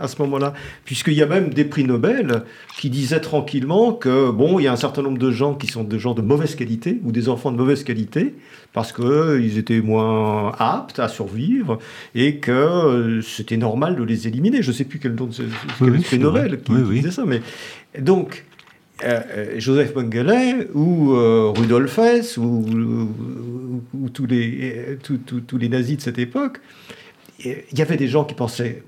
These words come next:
Speaker 1: comme eux en Allemagne, et même des scientifiques. Et il y en avait en Suède.
Speaker 2: Oui.
Speaker 1: Et il y en avait en France.
Speaker 2: Et en Angleterre et aux
Speaker 1: C'est,
Speaker 2: États-Unis.
Speaker 1: voilà, il y avait une ambiance scientifique, euh,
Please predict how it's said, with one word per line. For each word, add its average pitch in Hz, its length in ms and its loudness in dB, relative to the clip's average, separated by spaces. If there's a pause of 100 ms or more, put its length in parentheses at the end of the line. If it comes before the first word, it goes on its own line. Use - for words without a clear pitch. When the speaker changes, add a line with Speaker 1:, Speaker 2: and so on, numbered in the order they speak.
(100)
Speaker 1:
comme 117 220 2
eux 131 80 4
en 117 80 0
Allemagne, 196 540 -2 (100)
et 131 100 2
même 131 200 2
des 120 80 -2
scientifiques. 180 640 -6 (260)
Et 165 60 0
il 160 80 0
y - 20 2
en 156 80 2
avait 123 140 2
en 156 100 -2
Suède. 233 400 -4 (720)
Speaker 2:
Oui. 139 100 4
Speaker 1:
Et 220 60 4
il 180 60 4
y 175 40 8
en 143 80 2
avait 131 160 0
en 190 140 2
France. 247 440 -2
Speaker 2:
Et 135 80 4
en 80 140 2
Angleterre 82 640 2
et 110 60 6
aux 90 100 4
Speaker 1:
C'est, 87 220 2
Speaker 2:
États-Unis. 123 420 4 (320)
Speaker 1:
voilà, 180 200 2
il 127 60 -2
y 139 40 6
avait 147 120 2
une 151 140 2
ambiance 196 460 4
scientifique, 170 800 -2 (580)
euh, 135 480 0